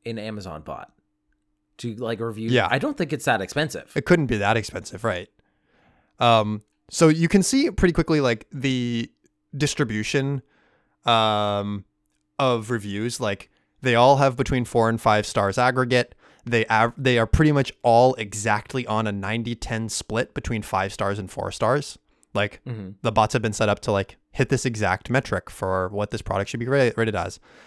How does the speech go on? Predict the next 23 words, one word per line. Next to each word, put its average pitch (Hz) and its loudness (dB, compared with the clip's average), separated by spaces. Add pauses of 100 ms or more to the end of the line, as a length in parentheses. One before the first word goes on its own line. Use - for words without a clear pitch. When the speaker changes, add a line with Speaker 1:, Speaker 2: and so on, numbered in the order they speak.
(260)
Speaker 2:
Um, 110 4
Speaker 1:
Mm-hmm. 98 -8
Speaker 2:
and 143 2
you 143 4
start 151 4
to 160 0
see, 156 2
like, 113 0 (680)
the 127 0
profiles 123 2
of 120 -4
the 117 -2
bots 101 -2
are 107 -6
kind 107 -4
of 104 -2
archetypey. 131 -4
Like, 120 -2
there's 107 -4 (200)
woman 131 2
who 123 0
spends 110 -2
time 104 -2